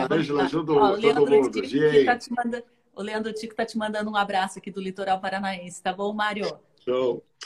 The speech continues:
Speaker 1: Viva todo mundo. Vamos nessa. Obrigado.
Speaker 2: Até mais. Tchau, tchau. Amanhã a gente volta com programação ao vivo a partir das oito horas da manhã. Vamos ver se a gente tem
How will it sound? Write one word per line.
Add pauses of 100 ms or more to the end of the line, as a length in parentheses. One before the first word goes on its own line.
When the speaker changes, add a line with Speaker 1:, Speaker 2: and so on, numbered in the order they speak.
(240)
Speaker 1:
Viva
todo
mundo.
Vamos
nessa.
Obrigado. (300)
Speaker 2:
Até
mais.
Tchau,
tchau.
Amanhã
a
gente
volta
com
programação
ao
vivo
a
partir
das
oito
horas
da
manhã.
Vamos
ver
se
a
gente
tem